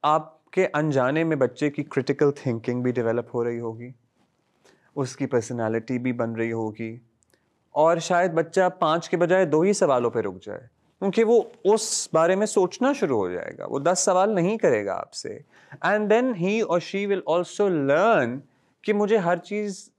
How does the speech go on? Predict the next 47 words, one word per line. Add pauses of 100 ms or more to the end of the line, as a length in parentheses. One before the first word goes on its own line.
(240)
का
सवाल
नहीं
पूछना,
मुझे
अब
ये
बाबा
ने
या
मामा
ने (760)
अनजाने
में
ही (360)
तरीका
बता
दिया
है (300)
कि
वो
तो,
मैं
तो
उनसे
पूछ
रहा
था,
उन्होंने
मुझसे
पूछा,
और
फिर
मैंने
थोड़ा
सा
अपने
जहन
पे
जोर
दिया
और
मैंने
कहा
कि
हाँ,
ये